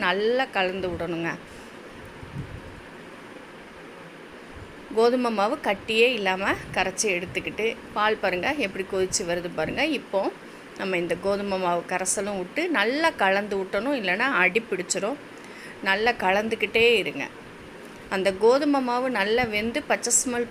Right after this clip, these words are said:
போகணுங்க. நீங்க கோதுமை மாவு போட்டு செஞ்சு பாருங்களேன். இதுல மைதா போடலாம், கார்ன்ஃப்ளவர் மாவும் போடலாம். ஆனா கோதுமை மாவு போட்டு இந்த மேங்கோ ஐஸ்கிரீம் செஞ்சு பாருங்களேன், ரொம்ப, ரொம்ப அருமையா இருக்கும்.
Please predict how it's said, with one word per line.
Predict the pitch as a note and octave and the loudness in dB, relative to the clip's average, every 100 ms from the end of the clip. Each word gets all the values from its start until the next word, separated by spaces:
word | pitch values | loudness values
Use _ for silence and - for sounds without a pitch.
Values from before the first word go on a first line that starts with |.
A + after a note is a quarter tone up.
| F#3+ | -2
போகணுங்க. | G3+ G3 F#3+ G3 D#4+ - - - - - - - - - - - - - - | -2 -2 0 0 -2 -6 -14 -16 -16 -18 -18 -16 -16 -16 -16 -16 -16 -12 -2
நீங்க | A3 G3+ G3 G3+ | 2 6 6 6
கோதுமை | B3+ C#4+ C#4+ C4+ | 6 6 4 6
மாவு | B3+ B3+ A3+ - - - | 6 6 4 2 -10 4
போட்டு | B3+ C4 C#4 | 4 6 4
செஞ்சு | A3+ G#3+ A3+ A3 | 4 4 0 2
பாருங்களேன். | G#3 F#3+ F#3+ F#3+ | 2 4 4 6
இதுல | A3 A#3+ A#3+ | 6 4 6
மைதா | B3 D4 D#4+ D#4 | 4 6 4 4
போடலாம், | C#4 C4 C4 C4+ C#4 B3+ | 2 4 4 2 2 2
கார்ன்ஃப்ளவர் | A#3+ B3+ C#4 C4 B3 | 2 0 2 2 2
மாவும் | A#3 A#3 B3 A3+ | 0 2 0 2
போடலாம். | A3 A3+ A3 G#3+ B3+ G#3+ | 2 4 4 2 2 2
ஆனா | A#3 A3 | 2 2
கோதுமை | A3 C4 D4 C#4+ C4+ | 4 4 4 4 4
மாவு | C4 A#3 A#3+ | 4 2 2
போட்டு | A#3+ C4+ | 2 2
இந்த | A#3+ G#3 | 0 2
மேங்கோ | G3 G#3 G#3+ G#3 | 4 4 4 2
ஐஸ்கிரீம் | G3+ - G#3+ G3 G3 | 2 -2 -4 -4 -2
செஞ்சு | F#3+ F#3+ F#3+ | -2 -2 -2
பாருங்களேன், | F#3+ F3+ F#3 F#3+ F#3 | -2 0 0 2 2
ரொம்ப, | F#3 G#3 A#3+ | 0 0 0
ரொம்ப | A3+ A#3 G#3+ | 0 0 0
அருமையா | F#3 F3+ F#3 F3+ | 0 0 0 0
இருக்கும். | D#3+ - - | -4 -6 -8